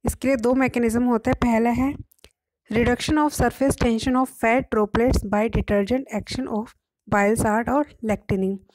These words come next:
तो सबसे पहले क्या होगा, जो fat droplet का जो surface tension को पहले कम किया जाएगा, किसकी help से? bile salt की help से और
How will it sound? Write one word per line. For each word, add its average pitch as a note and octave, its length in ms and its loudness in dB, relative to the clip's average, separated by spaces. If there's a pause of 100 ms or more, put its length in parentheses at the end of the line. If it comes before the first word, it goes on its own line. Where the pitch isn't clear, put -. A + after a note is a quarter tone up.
(420)
तो B3 60 -2
सबसे B3 260 -2
पहले C4+ 240 0
क्या C#4+ 140 0
होगा, C4 240 0
जो C4+ 220 -2
fat A#3 320 -2
droplet A#3+ 400 -2
का B3+ 140 -2
जो C4 80 0
surface B3 440 -2
tension B3 280 -2
को A#3+ 120 -10
पहले A#3 260 -2
कम A3+ 220 -2
किया C4+ 200 0
जाएगा, C4+ 400 0 (800)
किसकी - 260 0
help C4 200 2
से? E4+ 260 0 (140)
bile A3 320 2
salt G#3+ 380 2
की D4+ 160 0
help G#3+ 340 0
से - 160 -2
और C#4+ 440 0